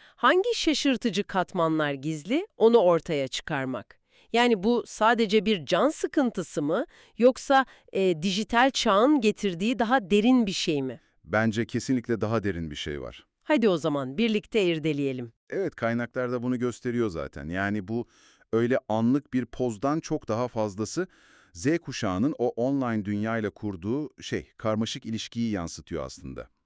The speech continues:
Speaker 1: Karmaşık bir ilişki.
Speaker 2: Evet, adeta dijital bir beden dili gibi düşünebiliriz.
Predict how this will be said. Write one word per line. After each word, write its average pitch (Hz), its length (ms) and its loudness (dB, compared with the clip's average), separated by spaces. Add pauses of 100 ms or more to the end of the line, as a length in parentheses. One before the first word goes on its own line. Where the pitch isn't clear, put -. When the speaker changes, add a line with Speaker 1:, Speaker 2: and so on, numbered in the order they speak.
(140)
Speaker 1:
Karmaşık 175 640 0
bir 226 80 -2
ilişki. 156 540 -6 (320)
Speaker 2:
Evet, 151 260 0 (500)
adeta 180 520 0
dijital 127 460 -6
bir 139 200 -4
beden 147 340 0
dili 104 160 -2
gibi 85 200 -10
düşünebiliriz. 76 680 -8